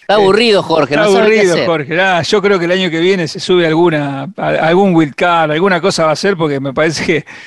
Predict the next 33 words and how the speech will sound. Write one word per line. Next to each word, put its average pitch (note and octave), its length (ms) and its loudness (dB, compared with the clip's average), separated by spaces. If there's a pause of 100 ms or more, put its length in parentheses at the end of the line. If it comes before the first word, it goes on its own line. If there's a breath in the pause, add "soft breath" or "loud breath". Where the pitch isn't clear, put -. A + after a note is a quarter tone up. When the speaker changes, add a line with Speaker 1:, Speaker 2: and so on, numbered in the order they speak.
(480 loud breath)
Speaker 2:
el E3+ 60 0
retiro, G#3 480 4
viste, A#3 220 2
es G#3+ 120 0
un G3 120 2
tiempo, B3+ 420 2
después, G3+ 420 0
¿qué C4+ 120 -8
haces? A#3 580 -4 (300)
Bueno, G3 260 0
Speaker 1:
Sí, - 100 -4
Speaker 2:
eh, D#4+ 100 0
Speaker 1:
no D4+ 80 0
Speaker 2:
vamos. D#4 140 2
Speaker 1:
sé E4 120 2
si B3 120 0
a G#3 60 2
la F3 160 2
moto, D#3+ 540 0
pero D#3+ 520 0
po-, - 80 -10
Speaker 2:
Algo, G#3 420 2
Speaker 1:
podría, - 0 -
qué G#3 60 2 (120)
Speaker 2:
algo. D3+ 120 0
Speaker 1:
sé C#3+ 60 -8
yo, C#3 80 0
hacer E3+ 240 0
algo D#3+ 200 2
de A#2+ 120 2
automovilismo. C#3 1120 0
Speaker 2:
Sí, A#2+ 60 0
sí. A#2 40 -2